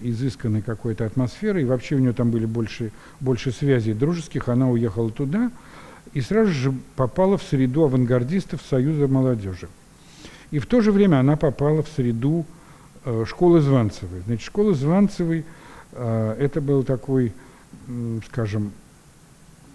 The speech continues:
э, место, где, э, молодые авангардисты будущие варились, они там учились.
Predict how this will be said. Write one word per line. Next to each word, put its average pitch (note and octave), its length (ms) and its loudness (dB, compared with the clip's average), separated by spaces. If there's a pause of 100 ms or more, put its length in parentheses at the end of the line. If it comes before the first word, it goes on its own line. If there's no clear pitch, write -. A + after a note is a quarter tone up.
(320)
э, A2+ 280 -4
место, C#3 420 0
где, A2+ 460 -2 (260)
э, A2+ 140 -6
молодые A#2+ 640 2
авангардисты B2 640 0
будущие G2+ 420 -6
варились, G2+ 400 -4
они B2 140 0
там B2+ 200 0
учились. G#2 360 -4